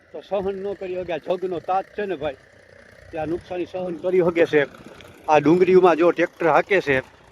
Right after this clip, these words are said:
ખાતર કરી નાખવાનું છે. જો આમાં આવા દાંતી મારે છે, ડુંગળીની અંદર દાંતીમાં લાગે છે, પાથરી દે છે પડાની અંદર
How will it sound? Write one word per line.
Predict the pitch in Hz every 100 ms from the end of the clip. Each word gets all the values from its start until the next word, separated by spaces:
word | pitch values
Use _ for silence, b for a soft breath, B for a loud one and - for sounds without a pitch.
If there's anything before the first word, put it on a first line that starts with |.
| -
ખાતર | - 185 170
કરી | 147 156
નાખવાનું | 143 131 139 127 120
છે. | 131 120 - - - _ _ _ _ - -
જો | 143
આમાં | 165 160 160
આવા | 151 147 139 135 135 151 151
દાંતી | 180 185
મારે | 156 185 185
છે, | 165 139 - - - - - - - - - - - - - - - - - - - - - - - - - - -
ડુંગળીની | 147 170 180 175
અંદર | 165 170 160
દાંતીમાં | 151 165 165 156
લાગે | 160 165 151
છે, | 139 123 117 - - - - - - -
પાથરી | 180 196 180 151
દે | 151 151
છે | 170
પડાની | 160 175 165 156 147
અંદર | 143 151